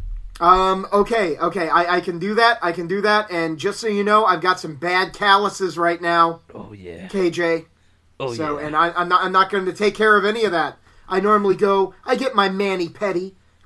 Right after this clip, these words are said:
Speaker 1: I take
Speaker 2: Oh, yeah.
Speaker 1: care of my, I take care of my personal hygiene,
Speaker 2: Mm-mm.
Speaker 1: but for you, I won't.
Speaker 2: <laughs> Um, right,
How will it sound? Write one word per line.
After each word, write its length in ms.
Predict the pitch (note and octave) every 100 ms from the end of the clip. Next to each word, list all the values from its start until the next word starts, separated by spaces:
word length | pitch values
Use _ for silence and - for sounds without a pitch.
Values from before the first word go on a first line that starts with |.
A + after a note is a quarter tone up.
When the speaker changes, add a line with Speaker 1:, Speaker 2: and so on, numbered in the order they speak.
| B4
Speaker 1:
I 40 | -
take 200 | G#3+ A3+
Speaker 2:
Oh, 80 |
yeah. 100 | G3
Speaker 1:
care 320 | F3 A#3 G#3 F#3+
of 140 | D#3
my, 500 | F3 F3 E3 D#3+ D3 _ -
I 60 | A3+
take 180 | A#3
care 220 | - A#3 G#3
of 40 |
my 140 | F#3 E3+
personal 520 | - G#3 - F#3 D3
hygiene, 640 | E3+ E3 D3+ E3+ E3 E3 _ -
Speaker 2:
Mm-mm. 400 | C3+ D3+ C3 B2+
Speaker 1:
but 140 | E3 -
for 120 | D#3
you, 480 | D#3 G#3+ A3+ A3 G#3+
I 120 | D3
won't. 460 | C#3+ D#3 C3+ - - _ _ - -
Speaker 2:
<laughs> 400 | A3 - - - - - - - - - - - - - - F#3+ - G#3+ - - - - - - - - - - _ - - - - - - - - - - - G#3+ -
Um, 540 | A#3 G#3+ A3 G3+ E3 - - -
right, 360 | G#3 G#3 D#3